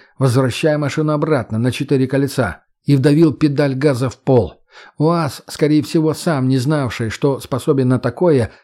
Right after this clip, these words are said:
взревел движком и вылетел с территории. Меня в очередной раз швырнуло по сиденью,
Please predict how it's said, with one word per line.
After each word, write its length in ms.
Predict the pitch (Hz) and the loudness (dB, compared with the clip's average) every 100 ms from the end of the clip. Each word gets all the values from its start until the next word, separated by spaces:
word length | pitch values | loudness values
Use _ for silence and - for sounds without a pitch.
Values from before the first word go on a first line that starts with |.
| - | -2
взревел 440 | 143 143 147 156 | 2 4 4 2
движком 540 | 127 131 131 - 175 139 - | 2 -2 -2 0 0 0 2
и 80 | 147 | 4
вылетел 420 | 156 156 139 139 | 6 4 2 -2
с 80 | - | 0
территории. 640 | 147 143 147 120 101 87 _ _ _ _ - | 2 4 4 2 0 -6 _ _ _ _ 0
Меня 240 | 135 143 | 2 2
в 40 | |
очередной 520 | 139 - 147 135 151 143 | 0 2 2 2 2 0
раз 360 | 147 135 - | 0 -2 -6
швырнуло 500 | - 135 131 139 135 | -10 -2 0 2 0
по 140 | 123 123 | -2 -4
сиденью, 540 | 135 127 123 110 104 | -2 2 2 2 -2